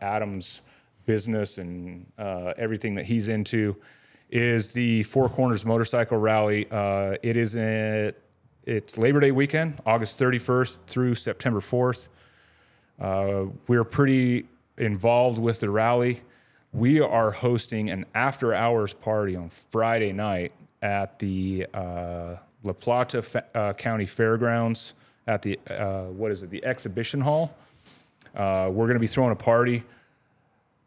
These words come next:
I hope everybody comes out to the rally, and then not only that, shows up to the after, uh, after party.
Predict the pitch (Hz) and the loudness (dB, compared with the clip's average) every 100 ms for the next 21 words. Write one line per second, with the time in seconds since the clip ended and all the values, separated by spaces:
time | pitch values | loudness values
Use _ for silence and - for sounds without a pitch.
0 | - - - 139 - 135 135 120 127 123 | -12 -6 0 0 4 4 4 4 4 4
1 | 113 101 - _ _ _ - 113 95 - | 0 -2 -12 _ _ _ -2 -2 -2 2
2 | 120 127 123 107 98 98 98 98 101 107 | 2 2 2 2 2 2 2 0 -2 -4
3 | 104 101 95 90 98 110 104 101 95 104 | -4 -4 -6 -8 -4 -2 0 -2 -2 0
4 | 107 - - 110 98 107 - 92 98 101 | 0 -2 -2 -2 0 -4 -4 -4 -2 -2
5 | - 101 - - 101 98 95 92 107 107 | -4 -12 -10 -8 -6 -4 -6 -6 -2 -2
6 | - 104 104 98 98 95 | -4 -4 0 0 0 -4